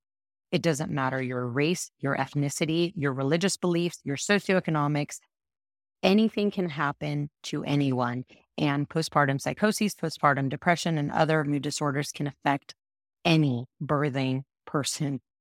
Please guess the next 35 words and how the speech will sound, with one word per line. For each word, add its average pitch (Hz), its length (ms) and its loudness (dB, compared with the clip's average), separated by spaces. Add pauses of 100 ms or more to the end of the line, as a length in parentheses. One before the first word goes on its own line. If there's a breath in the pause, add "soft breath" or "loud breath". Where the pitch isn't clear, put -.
on 143 140 2
this 135 160 -2
planet. 120 420 -6
And 151 160 -4
so 147 240 0 (200 loud breath)
when 147 140 -4
we 151 100 -2
change 233 400 4
it 156 140 -2
to 151 140 -4
that, 123 360 -2 (260)
and 147 180 2
you 139 120 0
understand 160 460 0
that 131 100 0
it - 100 -10
could 220 220 -2
happen 143 340 -4
to - 100 -8
all 135 160 0
of 127 80 -4
us, 143 160 -4 (240 loud breath)
it - 120 -6
starts - 280 2
to 185 60 -2
take - 240 -4
a, 147 240 -2
a 170 100 -2
little 151 240 2
bit 139 140 0
away, 135 400 0 (160)
hopefully, 135 460 -2
of 127 140 -8
the 131 80 -6
stigma. 123 420 -6